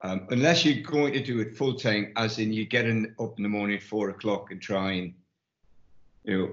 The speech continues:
uh, and try and make a living from it, the same as you could have maybe a professional gambler. It's very much like that if you're trying to beat the market all the time. Okay, there are billions, literally billions, maybe trillions of dollars spent every year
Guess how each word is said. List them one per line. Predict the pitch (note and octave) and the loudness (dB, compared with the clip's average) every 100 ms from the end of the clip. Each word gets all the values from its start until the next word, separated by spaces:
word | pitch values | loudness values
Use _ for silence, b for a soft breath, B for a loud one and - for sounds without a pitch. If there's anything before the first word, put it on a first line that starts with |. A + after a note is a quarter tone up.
| - | 0
uh, | G#2 - | 0 2
and | G#2 G#2 - A2 | 2 2 0 -4
try | - G#2+ | 2 4
and | G#2+ | 6
make | G#2+ | 4
a | G2 | 2
living | G2+ C3 C3 A2 | 2 4 4 2
from | G2 F2 | -2 -6
it, | - | -6
the | |
same | - A2+ G#2 | -4 0 0
as | F#2+ | -2
you | F2+ | -2
could | A2 | -2
have | F#2+ F2 | -2 -2
maybe | G#2 G2+ F#2+ | -2 0 -2
a | F#2+ | -4
professional | F2+ A2+ G#2+ - F#2+ | -8 -2 0 0 -2
gambler. | F2+ A2 G#2+ E2 D#2+ - | 0 0 2 0 -6 -6
It's | G2 - | -10 0
very | B2+ A2+ | 2 2
much | G#2 - - _ _ _ _ | 0 -4 -14 _ _ _ _
like | G#2 A#2+ A#2+ A2+ | 0 2 2 0
that | F#2+ F2+ | -4 -4
if | G2+ | -4
you're | G#2+ | -4
trying | - A#2+ A#2 A2+ | -2 0 2 0
to | A2 - | -4 -4
beat | C3 B2 - - | 0 0 -2 -2
the | |
market | A2 G#2 G#2 G#2 G2 - | 0 2 0 -2 -8 -8
all | G2+ F#2+ F2+ | -6 -2 -2
the | E2+ | -4
time. | - F#2 D#2+ - _ _ _ _ _ - - | -4 -4 -4 -10 _ _ _ _ _ -20 -16
Okay, | - - F2+ | -10 -2 2
there | G#2 G2+ | 4 2
are | F#2+ - - - - | 0 -6 -14 -8 4
billions, | D3+ D3 A#2 - - | 8 8 6 2 -2
literally | D3+ - C3 | -2 0 -2
billions, | A#2+ C3+ C3+ B2+ A#2 | 0 -2 0 -2 -2
maybe | A2 G2+ | -4 -6
trillions | - C#3 C#3+ D3 B2 - | 0 2 4 4 2 -2
of | - _ _ _ _ _ F#2 | -10 _ _ _ _ _ -2
dollars | A#2+ C3 B2 A2+ | 2 4 4 0
spent | - G#2 F#2+ - | -2 -2 -2 0
every | D#3+ D3+ D3 | 0 4 4
year | C#3 C#3+ A2 F2+ E2+ | 6 6 6 4 -2